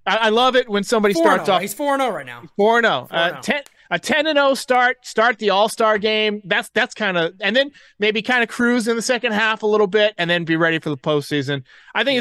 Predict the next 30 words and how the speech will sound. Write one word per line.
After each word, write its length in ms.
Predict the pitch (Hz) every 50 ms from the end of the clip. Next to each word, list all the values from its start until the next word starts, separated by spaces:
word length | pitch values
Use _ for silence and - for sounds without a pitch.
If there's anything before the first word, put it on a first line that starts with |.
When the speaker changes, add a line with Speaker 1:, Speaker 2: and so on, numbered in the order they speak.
| 196
Speaker 2:
Yeah. 60 | 233 254
Speaker 1:
he's, 80 | 247
he's 120 | 233 226 214
having 180 | 233 233 220
his 100 | 233 214
best 320 | 185 226 226 226 196 - -
year, 180 | 233 240 220 180
and, 100 | 160 170
and 220 | 170 156 160 170 - 175
we 220 | 160 160 165 160
talked 260 | - - 180 190 -
about 180 | 170 175 170 165
it 60 | 151
before 240 | 147 139 - 175 165
we 80 | 160
went 140 | 156 151 147
live. 300 | 143 143 160 156 143 127 - _ _ _
Keeping 220 | - 208 220 208 185
the 60 | 180
ball 200 | 208 214 202 190
in 60 | 165
the 60 | 147
ballpark. 320 | 165 175 165 - 135 110 107 - _ _ _ _ _ _ _ _ _ _ _
Speaker 2:
Oh, 160 | 160 165 165
yeah, 200 | 147 139 135 127
that, 220 | 131 139 147 147 147
that's 180 | 156 151 -
a 40 | 151
major 300 | 139 143 147 147 131 127
factor. 440 | - - 147 147 143 - 143 113